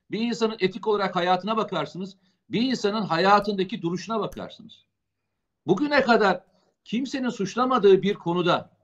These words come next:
birisi çıkıp bir konuda veryansır etti diye hepimizin, e, bu, bu konuşmaların peşinden gitmesi mi gerekiyor?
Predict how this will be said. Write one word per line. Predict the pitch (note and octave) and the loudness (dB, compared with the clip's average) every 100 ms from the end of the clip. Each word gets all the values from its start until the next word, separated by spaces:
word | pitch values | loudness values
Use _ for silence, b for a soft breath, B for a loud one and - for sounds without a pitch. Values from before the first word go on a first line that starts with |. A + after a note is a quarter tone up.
| _ _ _ _ | _ _ _ _
birisi | G#2 B3 C4 A3+ | -4 -2 -2 -4
çıkıp | - A3 - - | -6 -4 -2 -2
bir | A3 | 0
konuda | G3+ G#3+ G#3 F3+ - _ _ _ | 2 4 6 4 2 _ _ _
veryansır | C3 G3 G#3 A3+ B3 B3+ | 2 4 4 2 0 -2
etti | G#3 F#3+ A3 G#3 | -2 -2 -6 -2
diye | G3 D3+ - _ _ _ _ _ _ _ _ | 0 0 -6 _ _ _ _ _ _ _ _
hepimizin, | G3 A3+ D4 C4+ F3 F#3+ D#3+ _ D3 | -4 -2 -2 -4 -4 -4 -4 _ -8
e, | D#3 D#3+ D#3 G#2 | -6 -4 -6 2
bu, | G#3+ C#4 - | 2 2 -6
bu | A2+ G#2+ A3+ | -14 -6 -4
konuşmaların | - A3+ G#3+ G#3 A3+ G#3+ - | 4 4 4 4 4 4 4
peşinden | D#3+ G3 A#3+ G3 | 2 2 2 2
gitmesi | - F3 A3 | 0 -4 -2
mi | G3 | -2
gerekiyor? | G#2 E2+ - - | -2 -4 -8 -14